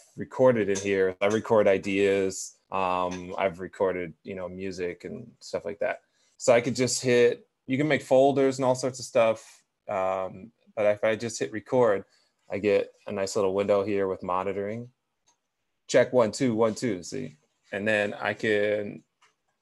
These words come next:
do a bunch of settings. I could set monitoring here, levels. I can add effects. Um, so the, the A Us and the other ones, I can't remember. And then I can go in here in settings. I can select wave,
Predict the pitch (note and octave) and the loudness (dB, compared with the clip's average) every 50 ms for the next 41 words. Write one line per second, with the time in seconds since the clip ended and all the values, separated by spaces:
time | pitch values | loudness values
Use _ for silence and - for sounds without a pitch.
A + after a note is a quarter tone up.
0 | _ _ _ _ - C3 B2+ B2+ A#2+ A#2+ A#2 A#2 - - A2+ F#2+ A#2+ A#2+ A#2 A2+ | _ _ _ _ -2 0 0 0 0 -2 -4 -4 -4 -4 -2 0 0 -2 -2 -4
1 | G#2+ - D3+ D3 D3+ D3+ D3+ D3+ C#3+ C#3+ B2 B2 A2+ A2 - G#2+ G2 - - B2+ | -4 0 2 2 2 2 0 -2 -2 -2 0 0 0 0 -2 -6 -6 -2 2 4
2 | A#2 A2+ A2+ - - - A#2+ A2+ A2 A2+ B2 C3+ C#3 C#3 C3+ C3+ C3+ C#3 C3+ C3+ | 4 4 2 0 -4 -8 -6 -2 0 2 2 2 2 2 0 0 0 -2 -4 -6
3 | B2+ C3+ C3+ C3+ C#3 C#3 C3+ C3+ C3+ C3+ _ _ _ _ - A#2 B2 B2 B2+ C3 | -4 -4 -2 -2 0 0 0 -2 -4 -6 _ _ _ _ 4 4 4 4 4 0
4 | C3 C3+ C3 C3 - - - - _ _ _ - G2 G2+ G2+ G2+ - A2+ G#2+ G2 | -2 -4 -4 -8 -12 -16 -18 -20 _ _ _ -4 -2 -2 -2 -2 -2 -2 0 0
5 | F#2+ F#2 F#2 F#2+ - G2+ G2+ G2+ G#2 G2+ G2 - - A2 G2 G2 G2+ - - - | 0 0 -2 -2 -2 2 2 2 2 2 0 -2 0 2 2 2 2 -2 -8 -16
6 | - - - - - F#2 F2+ F2 F2+ F2+ F2+ F2 F2+ F2 F2 - - - - F#2+ | -16 -14 -10 -6 -4 -2 -2 -2 -2 -4 -4 -8 -10 -14 -16 -16 -16 -8 -6 -4
7 | F2 F2 F2 F#2+ F#2+ - - F2+ - - - E2 - - _ _ _ _ - - | -4 -4 -4 -8 -10 -10 -10 -10 -10 -8 -10 -12 -14 -16 _ _ _ _ -20 -20
8 | - _ - G#2+ - A2 A2+ A#2 A2+ A2 A2 A2 G#2+ G#2+ G#2+ A2 G#2+ G#2+ G#2 - | -12 _ -4 -2 0 0 0 0 0 0 0 0 0 0 0 -2 -4 -4 -6 -8
9 | G2+ F#2 F2+ F2 E2+ F2 F2 F2 E2+ - _ _ _ _ _ _ _ _ - F#2+ | -8 -10 -10 -12 -16 -18 -18 -18 -20 -20 _ _ _ _ _ _ _ _ -8 -4
10 | F#2+ F2+ F2+ F#2 F#2 F2+ F2+ F#2 F#2+ F2 F2 - G2 G2 - F#2+ F#2 F#2 F2+ F2 | -4 -4 -4 -4 -6 -6 -8 -10 -12 -14 -12 -10 -10 -10 -8 -10 -10 -10 -10 -10
11 | F#2+ F2+ _ _ _ _ _ _ _ _ _ _ _ _ - A2 A2 A2 A2 A2 | -12 -12 _ _ _ _ _ _ _ _ _ _ _ _ -4 -2 0 0 0 2
12 | A2 A2 A2 A2 A2 G#2+ G#2+ A2 A2 G#2+ G#2+ A2 G#2 G2+ G2+ G2 F#2+ F#2+ - - | 2 0 0 0 0 0 0 0 0 -2 -2 -2 0 0 -2 -2 -4 -8 -4 0
13 | - B2+ A#2+ B2 A#2 A2 - G#2 G2+ G#2 F#2+ - - - - G#2 G#2 G2 F#2+ - | 2 2 4 2 0 -2 -2 -4 -4 -4 -6 -8 -10 -8 -6 -2 -2 -2 -2 -4
14 | - G#2+ F#2 F#2 G2+ G#2 G#2+ G#2+ G#2+ G#2+ G#2 G#2 G2+ G2 | -8 -8 -2 0 2 2 2 2 2 0 -2 -2 -4 -8